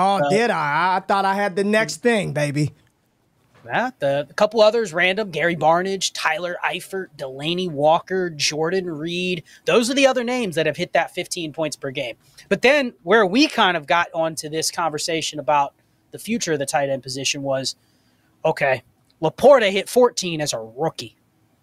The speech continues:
Speaker 2: Mm-hmm.
Speaker 1: A rookie, right? So now I think the question is, and I, I want, curious what the audience thinks on this too.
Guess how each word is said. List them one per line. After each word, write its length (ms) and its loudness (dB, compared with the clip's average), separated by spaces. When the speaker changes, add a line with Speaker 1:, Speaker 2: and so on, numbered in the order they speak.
Speaker 2:
Mm-hmm. 340 4
Speaker 1:
A 160 2
rookie, 500 0
right? 220 0
So 280 2
now 460 2
I 80 2
think 300 -10
the 80 -8
question 560 -2
is, 240 -4
and 80 -2
I, 100 0
I 120 0
want, 260 -4
curious 380 2
what 120 2
the 120 2
audience 400 0
thinks 200 -6
on 140 -4
this 220 -6
too. 200 2